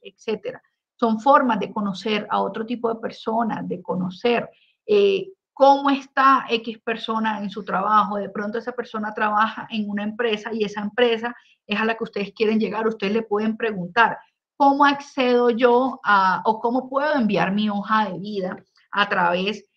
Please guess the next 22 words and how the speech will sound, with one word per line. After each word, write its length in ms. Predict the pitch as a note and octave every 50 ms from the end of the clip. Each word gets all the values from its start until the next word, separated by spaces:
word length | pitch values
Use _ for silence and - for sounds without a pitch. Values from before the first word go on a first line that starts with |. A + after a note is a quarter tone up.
| _ _ _ _ -
eh, 360 | A3 A3+ A3 G#3+ G#3 G3+ - -
o 180 | A3 G#3+ G#3+
en 140 | G3+ G3+ G3+
esta 240 | G#3 G3+ - - A3+
empresa, 460 | A3 G#3+ B3 B3 A#3 A3+ A3+ A#3 A3+
o 100 | G#3+ G#3+
tú 100 | - A3
me 100 | G3 A3
la 120 | A3 G#3+ G#3+
puedes 160 | G#3 G3 F#3+
compartir, 480 | - G#3+ G#3 - G#3 G3+ F#3 - B3 A#3
o 100 | G#3+ A3
compárteme 560 | G3+ F#3+ F#3 G3 F3+ - - G#3+ G#3+ G#3+ -
cuál 240 | - B3+ B3 A#3 A#3
es 80 | A3+ A3+
el 100 | A#3 A3+
correo 380 | - G#3+ G3+ G#3+ G3 F#3 F#3+ G3
de, 240 | G#3+ G3+ E3+ - - -
de, 360 | F#3+ G3+ F#3+ F3+ E3+ E3 E3+
de 100 | F3+ G3
recursos 440 | F#3 G3 F#3+ - G3 F#3 F#3 F#3+ G3+
humanos?". 480 | G#3+ G#3+ G#3 G#3 F#3 E3 E3 - - -